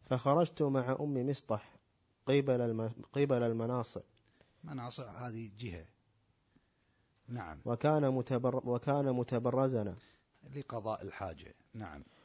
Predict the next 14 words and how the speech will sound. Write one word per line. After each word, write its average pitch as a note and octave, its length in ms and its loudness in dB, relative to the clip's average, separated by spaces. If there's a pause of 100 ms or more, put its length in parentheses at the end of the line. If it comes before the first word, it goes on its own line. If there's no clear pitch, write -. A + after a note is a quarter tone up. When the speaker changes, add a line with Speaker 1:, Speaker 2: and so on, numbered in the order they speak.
(160)
Speaker 1:
وكنا C#3+ 440 4
لا C3+ 140 4
نخرج C3 380 0
إلا A#2+ 420 2
ليلاً C#3+ 500 2 (160)
إلى A#2 280 2
ليل. A2 260 2 (460)
Speaker 2:
الله F#2 260 -10
أكبر. E2 300 -18 (840)
Speaker 1:
وذلك C#3 600 4
قبل C3 500 2
أن A#2+ 260 0
نتخذ A#2+ 520 0
الكنف C#3 680 -2